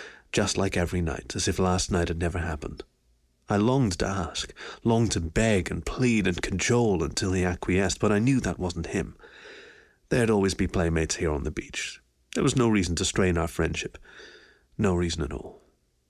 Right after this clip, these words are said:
"So, why do you hang around here if you don't want to join in?" Last night I'd left questions, even if I'd blocked the physical contact out of my mind, just to save myself the tension and anticipation.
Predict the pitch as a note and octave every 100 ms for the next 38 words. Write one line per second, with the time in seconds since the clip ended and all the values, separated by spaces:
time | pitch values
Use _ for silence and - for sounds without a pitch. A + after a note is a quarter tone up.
0 | - - - A#2 A#2+ - - A2+ C3+ D#3+
1 | F3 D3 C#3 C3 B2+ A#2 G#2 A#2+ G2 A2+
2 | G#2 G#2 G#2 G2 G2+ F#2+ A2 - - -
3 | _ _ _ _ _ _ _ _ _ _
4 | - C#3 - C3 A#2+ F#2 G2+ - - B2+
5 | - - - - - - - B2+ A#2+ A2
6 | F#2+ F#2 E2 - F#2 - - C3 G2+ G#2
7 | F2+ G#2 F#2+ F#2 F2 F#2+ F2 F2+ G#2 C3
8 | F#2+ - - - - - G#2+ G#2+ G2+ F#2+
9 | G2 - F#2 - - G2 - D#2 D#2 -
10 | G2 - G#2 F#2 -